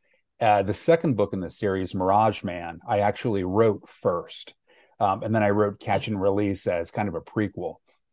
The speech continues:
So Mirage Man, the second book, really dives into, uh, Connor's background a lot more than the first book does.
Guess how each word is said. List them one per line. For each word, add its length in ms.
So 200
Mirage 560
Man, 260
the 80
second 340
book, 260
really 480
dives 600
into, 760
uh, 260
Connor's 440
background 880
a 80
lot 320
more 220
than 100
the 120
first 340
book 220
does. 460